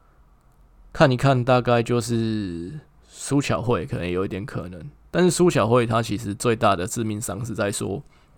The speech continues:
她就是苏贞昌的女儿，这是她的一个原罪。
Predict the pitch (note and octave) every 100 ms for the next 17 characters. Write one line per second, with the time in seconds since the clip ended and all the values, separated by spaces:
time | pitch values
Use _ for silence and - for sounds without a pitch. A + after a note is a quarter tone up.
0 | - _ _ _ _ _ - - - B2
1 | C3+ B2 - A2+ A#2+ A2 G#2+ A2 G#2 G#2+
2 | A#1+ C3 B2 A#2 A#2 A2+ G#2+ G#2+ G#2 A#2
3 | A#2 A#2